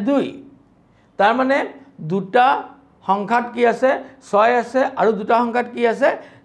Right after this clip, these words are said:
দুই আছে। তো এতিয়া আমি গম পালোঁ যে দুই থকা যি দুটা সংখ্যা আছে, তাৰ মাজতে আমি সৰু নম্বৰটো বা সংখ্যাটো পাম। এতিয়া এই দুই থকা সংখ্যা দুটা, যি শতকৰ ঠাইত দুই আছে,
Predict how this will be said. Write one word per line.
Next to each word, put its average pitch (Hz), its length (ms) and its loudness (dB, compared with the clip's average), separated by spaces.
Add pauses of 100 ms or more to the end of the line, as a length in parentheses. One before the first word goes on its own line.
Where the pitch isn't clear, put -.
(100)
দুই 294 140 2 (120)
আছে। - 180 -10 (600)
তো 262 60 4 (280)
এতিয়া 220 300 2 (1500)
আমি 233 160 0 (240)
গম 220 140 2 (100)
পালোঁ 240 260 2 (320)
যে 233 80 6 (180)
দুই 240 120 0 (120)
থকা 269 180 -2 (120)
যি 240 80 -2 (100)
দুটা 208 180 2 (100)
সংখ্যা 240 300 0
আছে, 202 140 -2 (160)
তাৰ 220 140 2 (100)
মাজতে 233 340 2 (420)
আমি 220 140 -2 (220)
সৰু 220 240 2 (560)
নম্বৰটো 190 460 -2 (120)
বা 214 100 2 (100)
সংখ্যাটো 190 360 -2 (360)
পাম। 214 160 2 (420)
এতিয়া 233 200 -2 (280)
এই 294 80 0 (160)
দুই 220 120 -2 (120)
থকা 269 180 0 (100)
সংখ্যা 240 360 -2
দুটা, 240 200 2 (480)
যি 202 100 -2 (100)
শতকৰ 214 420 -2
ঠাইত 220 240 0
দুই 226 180 -2
আছে, 226 140 -4